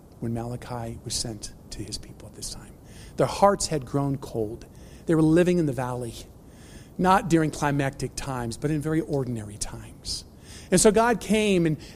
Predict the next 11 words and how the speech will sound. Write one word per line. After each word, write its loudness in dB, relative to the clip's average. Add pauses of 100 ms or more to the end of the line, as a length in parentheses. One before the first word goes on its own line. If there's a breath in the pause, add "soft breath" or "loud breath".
(200 loud breath)
and 2
through 4
Malachi 4 (260 loud breath)
exhorted 8
his 0
people, 0
gave 8
them 2
six 4
different 2
exhortations, 2